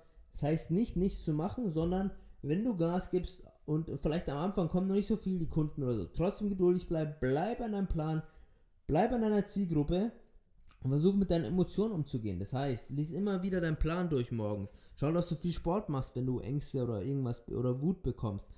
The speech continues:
Schau, dass du mit Ablehnung umgehen kannst. Und das ist mir richtig schwierig. Da wird auch nochmal ein Podcast kommen. Schau, dass du, ähm, Be-,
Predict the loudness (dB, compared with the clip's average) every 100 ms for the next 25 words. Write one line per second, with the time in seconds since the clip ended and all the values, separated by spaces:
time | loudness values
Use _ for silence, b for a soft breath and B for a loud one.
0 | b b -2 0 0 2 2 2 -2 -6
1 | -4 0 2 2 0 -2 -2 -2 -2 -4
2 | -2 -4 -2 -2 0 0 -2 -6 -4 -2
3 | -2 -2 -2 0 0 0 0 -2 -2 -6
4 | -4 -4 -4 -8 b b b -4 0 2
5 | 2 0 2 4 4 2 0 0 0 -4
6 | -6 -6